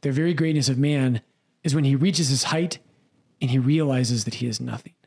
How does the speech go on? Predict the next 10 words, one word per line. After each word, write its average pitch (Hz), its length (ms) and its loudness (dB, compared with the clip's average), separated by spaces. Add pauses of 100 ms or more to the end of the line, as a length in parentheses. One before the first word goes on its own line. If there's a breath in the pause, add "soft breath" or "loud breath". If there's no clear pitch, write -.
(1160)
That 151 380 -2
is 135 180 0
his 120 120 -2
greatness, 127 420 -2
is 127 180 -2
realizing 123 720 0
that 117 100 -6
he 131 220 -8
is 120 140 -8
nothing 131 440 -8